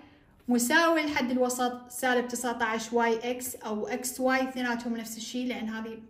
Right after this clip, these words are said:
تبادل. فهنا عندنا هذا التحليل هو التحليل الصحيح. عندنا الفقرة الأخيرة من التمارين. يقول: "ضع الإشارات بين الحدود في الأقواس ليكون تحليل المقدار، آه، الجبري صحيحًا".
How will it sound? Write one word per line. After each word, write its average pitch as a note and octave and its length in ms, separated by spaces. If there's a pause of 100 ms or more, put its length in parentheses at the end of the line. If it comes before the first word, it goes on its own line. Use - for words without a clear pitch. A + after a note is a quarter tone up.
تبادل. A#3 540 (880)
فهنا B3 680
عندنا A3 300
هذا - 80
التحليل A3 400
هو A3+ 120
التحليل G#3+ 400
الصحيح. - 400 (1080)
عندنا C4+ 200
الفقرة D#4 420
الأخيرة C4+ 420
من A#3 140
التمارين. A3 760 (500)
يقول: C4+ 420
"ضع F4 180
الإشارات C4+ 880
بين C#4 220
الحدود B3+ 500
في C4+ 120
الأقواس B3 600
ليكون B3+ 420
تحليل B3 340
المقدار، A#3+ 560 (480)
آه، A3 320
الجبري C#4 460
صحيحًا". A#3 560